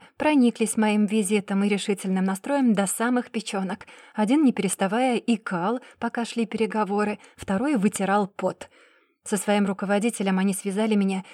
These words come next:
незамедлительно по очень дорогой и энергозатратной, а оттого редко используемой магосвязи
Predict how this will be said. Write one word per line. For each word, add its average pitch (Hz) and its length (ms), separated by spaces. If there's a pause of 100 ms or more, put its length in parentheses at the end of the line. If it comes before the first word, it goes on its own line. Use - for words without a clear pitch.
(100)
незамедлительно 214 840
по - 80
очень 185 280
дорогой 185 520
и 190 100
энергозатратной, 190 960 (180)
а 226 180
оттого 220 580
редко 220 420
используемой 208 800 (220)
магосвязи 196 1300